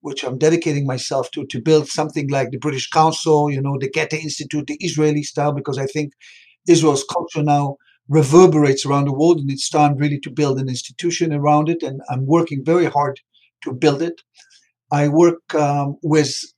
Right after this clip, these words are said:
the, our ministers on issues pertaining to the Galilee and the Negev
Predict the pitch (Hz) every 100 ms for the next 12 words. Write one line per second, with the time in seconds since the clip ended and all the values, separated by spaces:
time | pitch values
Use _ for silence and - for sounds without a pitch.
0 | _ 147 139 135 - 160 160 156 190 202
1 | - - 143 123 - - 143 139 185 165
2 | 175 - 160 160 156 156 151 135 - 156
3 | 143 139 139 127 156 160 151 147 139 131
4 | 147 160 156 147